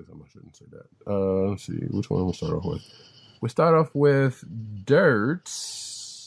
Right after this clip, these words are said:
uh, which is Sweet Tooth, The Return number four, and I believe he did say something about that in here.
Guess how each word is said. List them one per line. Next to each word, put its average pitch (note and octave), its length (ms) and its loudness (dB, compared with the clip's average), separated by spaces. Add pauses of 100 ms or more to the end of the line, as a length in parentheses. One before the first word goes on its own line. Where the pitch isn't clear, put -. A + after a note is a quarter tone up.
(920)
uh, A2 680 6
which A2 400 2
is A#2 380 4
Sweet - 300 0
Tooth, A#2 260 4
The G#2 80 0
Return G#2+ 440 6
number G#2 280 4
four, E2 920 0
and G2+ 100 -2
I F2 40 0
believe F#2+ 300 -2
he G2+ 40 -2
did F#2 160 -2
say E2 240 -2
something E2 400 -4
about E2 320 -2
that E2 260 0
in F2+ 280 0
here. F2 320 0